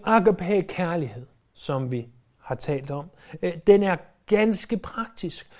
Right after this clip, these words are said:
Det er ikke blot en teori. Den agape-kærlighed den ses klarest i Jesus. Prøv igen at se med mig der i vers ni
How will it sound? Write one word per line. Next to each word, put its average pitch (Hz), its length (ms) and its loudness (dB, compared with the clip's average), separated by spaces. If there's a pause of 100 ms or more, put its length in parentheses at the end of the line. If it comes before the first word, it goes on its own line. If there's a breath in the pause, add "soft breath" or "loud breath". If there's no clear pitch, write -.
(120)
Det 247 80 4
er 247 40 6
ikke 226 140 2
blot 208 320 8
en 233 100 4
teori. 180 720 2 (460 soft breath)
Den 160 220 -4
agape-kærlighed 180 1120 0 (1000)
den 135 160 0
ses 160 380 -2
klarest 147 720 -2 (220)
i 151 240 0
Jesus. - 640 -8 (3250 soft breath)
Prøv 156 220 2
igen 147 280 0
at 143 80 -4
se 151 240 -4
med 135 160 -6
mig 131 180 -6
der 135 140 -2
i 131 80 -4
vers 139 280 -4
ni 131 200 -6